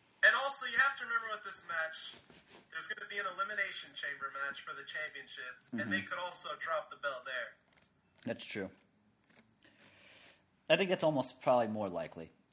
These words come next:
Speaker 2: I mean, I think I, Cena should win at the Royal Rumble,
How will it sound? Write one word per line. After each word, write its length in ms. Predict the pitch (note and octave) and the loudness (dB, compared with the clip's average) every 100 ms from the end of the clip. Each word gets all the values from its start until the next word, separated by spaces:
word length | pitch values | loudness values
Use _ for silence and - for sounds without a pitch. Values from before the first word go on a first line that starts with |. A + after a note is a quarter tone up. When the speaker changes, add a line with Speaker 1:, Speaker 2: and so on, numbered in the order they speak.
| - | -4
Speaker 2:
I 100 | F#2+ | -2
mean, 380 | G2+ G2 F#2 E2+ - - | 0 0 -2 -6 -10 -4
I 80 | A#2 | 0
think 300 | C3 C3 A#2+ | 0 2 2
I, 160 | G#2 - - _ _ - _ _ _ - - - - - - _ | 2 -2 -20 _ _ -20 _ _ _ -16 -16 -18 -20 -20 -20 _
Cena 320 | - - E3+ C#3 | -6 0 2 2
should 280 | - C#3 | 4 2
win 200 | B2 A#2+ A#2+ | 2 2 0
at 80 | |
the 60 | A#2 | 2
Royal 180 | G#2+ G#2 | 2 2
Rumble, 380 | G2+ G2 F#2+ | 2 2 -2